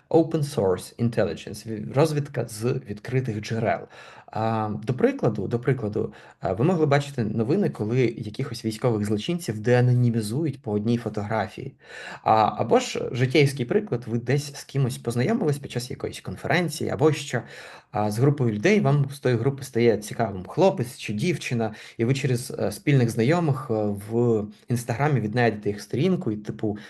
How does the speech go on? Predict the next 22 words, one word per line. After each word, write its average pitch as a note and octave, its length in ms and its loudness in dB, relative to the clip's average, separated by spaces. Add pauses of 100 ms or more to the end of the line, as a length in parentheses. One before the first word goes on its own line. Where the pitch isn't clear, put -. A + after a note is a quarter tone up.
зрозумієте, A#2 480 2
що - 160 -6
вони B2 160 4
там G#2 140 -2
вчаться G#2+ 480 -4 (280)
в - 60 -20
такій G2+ 240 -6
школі F3 440 2
чи - 140 -8
в - 40 -20
такому G#2 360 -2
універі, C#3+ 500 2
з-, A2 200 -6
їх G#2+ 180 -4
там G2 180 -6
цікавить F#2 420 -4
такий G#2+ 280 -6
спорт F#3+ 540 0
чи - 220 -10
там - 300 -12
така G#2+ 240 -6
музика. B2 520 2